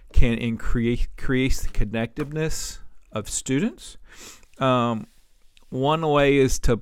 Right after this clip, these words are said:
to, to actually plan, uh, for students to interact with staff in a positive re-, interaction. I know one very common way that's done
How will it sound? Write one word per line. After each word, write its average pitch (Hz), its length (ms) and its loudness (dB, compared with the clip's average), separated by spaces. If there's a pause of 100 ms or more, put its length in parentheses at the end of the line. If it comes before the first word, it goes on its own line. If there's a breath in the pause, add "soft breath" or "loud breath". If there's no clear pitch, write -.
(100)
to, - 180 4 (260)
to 120 480 0
actually 117 460 -2
plan, 139 960 0 (640 soft breath)
uh, 107 320 2
for - 180 0
students - 960 0 (220)
to - 160 0
interact 117 720 0
with 135 200 2
staff 139 520 6
in 123 60 0
a 113 40 0
positive 120 560 2
re-, 117 100 -4 (220)
interaction. 127 600 0 (400 loud breath)
I 131 80 0
know 123 140 4
one 127 380 4
very 117 600 4
common 135 500 2
way 120 260 4
that's 117 220 -2
done 120 460 0